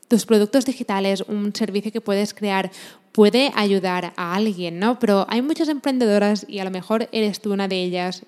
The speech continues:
yo era una de ellas, que se quedan paraliza-, paralizadas en vender sus productos y servicios, ¿no? Es como, "Tengo miedo, ¿quién comprará mi producto? Me da, me da miedo venderlo, y si no gusta, y si el producto no es de calidad,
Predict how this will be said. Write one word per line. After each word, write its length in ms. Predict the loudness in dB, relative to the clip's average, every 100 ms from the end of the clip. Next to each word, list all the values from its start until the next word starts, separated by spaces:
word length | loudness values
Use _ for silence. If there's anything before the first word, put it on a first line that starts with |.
| -12
yo 380 | 0 2 2 0
era 280 | -2 -2 0
una 200 | -2 -2
de 160 | -4
ellas, 460 | -4 -4 -4 -6 -8 -20 -20 -20 -4
que 120 | -2
se 180 | 0 -2
quedan 340 | 0 0 0
paraliza-, 640 | 0 2 2 -2 -4 -8 -2
paralizadas 840 | 0 2 2 2 2 2 2 0 -2
en 200 | -4 -2
vender 320 | -2 -2 -4
sus 180 | -6 -2
productos 520 | 2 2 0 -6 -8
y 20 |
servicios, 640 | -6 -4 -2 -2 -4 -4 -2
¿no? 80 |
Es 160 | -2 -2
como, 380 | -2 0 0 -2 -12 -18 -20 -20 -20 _
"Tengo 280 | -2 -2 -2
miedo, 380 | 0 2 2 0
¿quién 160 | -2
comprará 380 | -6 -4 -4 -2
mi 100 | -4
producto? 640 | -2 0 0 -2 -2 0 0
Me 140 | 0
da, 280 | -2 -4 -10 -14 -6
me 100 | -4
da 100 | -2
miedo 300 | -2 -2 -2
venderlo, 800 | -4 0 0 0 -2 -2 -4 -6
y 100 | -8
si 160 | -6 -4
no 120 | 0
gusta, 380 | 0 0 -2 -4
y 40 |
si 120 | -2
el 80 | -4
producto 420 | 0 -2 -2 -4
no 80 | -2
es 100 | -2
de 120 | -4
calidad, 500 | -4 -4 -2 0 0